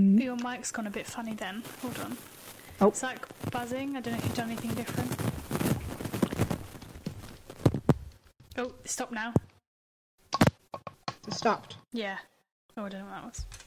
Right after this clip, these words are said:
Speaker 2: Yeah, that's all good now. <laughs> Wow, yeah. That, that's a story. I feel, yeah, thank you for being, like, really open.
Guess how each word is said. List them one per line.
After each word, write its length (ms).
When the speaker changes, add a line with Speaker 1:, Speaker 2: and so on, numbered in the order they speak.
Speaker 2:
Yeah, 120
that's 220
all 60
good 200
now. 160
<laughs> 80
Wow, 300
yeah. 320
That, 200
that's 240
a 40
story. 480
I 60
feel, 400
yeah, 280
thank 260
you 80
for 120
being, 240
like, 360
really 380
open. 400